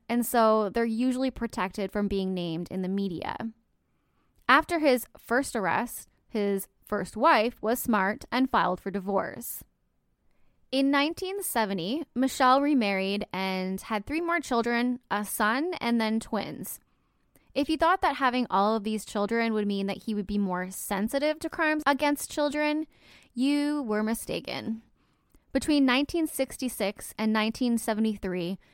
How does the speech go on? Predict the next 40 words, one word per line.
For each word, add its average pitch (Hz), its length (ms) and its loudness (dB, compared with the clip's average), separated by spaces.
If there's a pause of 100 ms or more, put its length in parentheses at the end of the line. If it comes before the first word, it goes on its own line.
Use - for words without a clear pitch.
(140)
he 294 160 2
was 277 140 6
sentenced 285 440 0
for 294 140 0
acts 220 320 2
of 196 80 -2
voyeurism 220 800 2
and 247 200 4
violence 208 640 2
against 202 440 0
minors. 202 640 -2 (680)
He 269 140 0
was 254 140 4
incarcerated 269 720 2
on 214 180 6
March 202 300 0
twenty-fifth, 247 760 0
nineteen 214 420 0
eighty-four, 185 600 -4 (200)
for 233 120 2
a 220 60 2
dozen 262 600 4
assaults 247 600 0
and 190 180 -4
rapes 214 400 -4
on 262 140 2
minors 196 480 0
in 220 100 -4
the 208 80 0
Paris 190 420 -4
region, 185 420 -6 (300)
and 214 120 -2
he 226 80 2
was 226 120 2
sentenced 247 560 0
to 277 80 -2
seven 214 380 0
years 190 280 -2
in 220 140 -4
prison. - 580 -8